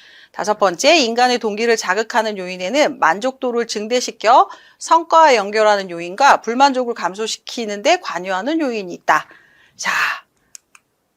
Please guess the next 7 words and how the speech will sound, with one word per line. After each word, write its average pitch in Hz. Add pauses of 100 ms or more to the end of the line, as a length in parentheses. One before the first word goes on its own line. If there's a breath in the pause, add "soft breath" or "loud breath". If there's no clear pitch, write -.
(640)
첫 240
번째는 254
이알지 196
이론이죠. 147 (420 soft breath)
그리고 165
두 180
번째는 175